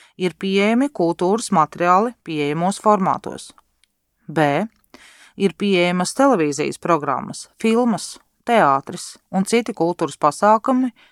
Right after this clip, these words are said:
pieejamos formātos. C. Ir pieejamas tādas kultūras pasākumu vai pakalpojumu vietas, kā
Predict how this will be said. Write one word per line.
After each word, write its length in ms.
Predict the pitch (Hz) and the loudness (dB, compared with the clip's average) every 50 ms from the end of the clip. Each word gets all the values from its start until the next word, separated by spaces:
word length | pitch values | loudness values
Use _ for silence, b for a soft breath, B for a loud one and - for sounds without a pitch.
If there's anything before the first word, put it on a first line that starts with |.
| b b | b b
pieejamos 600 | - 180 160 147 147 147 156 165 180 190 208 - | -6 -4 -4 -2 -2 -4 -2 -2 -2 -2 -2 0
formātos. 680 | - 202 190 156 156 135 131 - - 151 - - - - _ _ _ _ _ _ _ _ _ _ _ _ _ _ _ _ _ _ _ _ _ _ _ _ _ _ _ | 2 2 2 2 0 -4 -6 -6 -8 -12 -12 -12 -16 -20 _ _ _ _ _ _ _ _ _ _ _ _ _ _ _ _ _ _ _ _ _ _ _ _ _ _ _
C. 420 | - - 202 170 160 160 160 170 - _ _ _ _ _ _ b b b b b b b b b | -4 0 2 2 2 2 0 -4 -8 _ _ _ _ _ _ b b b b b b b b b
Ir 140 | 190 226 240 | -2 -2 -2
pieejamas 540 | - - 240 226 208 185 185 185 180 - - | 0 -2 0 2 2 2 2 2 0 -2 0
tādas 380 | - 208 233 247 214 185 - - | 2 4 4 4 4 0 -4 -6
kultūras 500 | - 175 180 196 208 - 185 151 147 - - | -6 -4 -2 -2 0 0 0 0 0 -2 0
pasākumu 640 | - 190 214 - 180 135 131 - - - - 131 120 | 0 0 0 2 2 2 2 0 -4 -12 -12 -10 -8
vai 160 | 143 156 147 143 | -6 -6 -8 -6
pakalpojumu 720 | - - 214 226 - 208 160 143 - - 151 147 147 147 147 | 0 0 0 2 4 2 0 0 0 -6 -8 -6 -6 -4 -4
vietas, 560 | 240 269 254 - - 147 - - - - - _ _ _ - | -2 -2 -2 -4 -4 -8 -12 -12 -16 -18 -20 _ _ _ -4
kā 240 | - 151 139 139 | -2 -2 -2 -2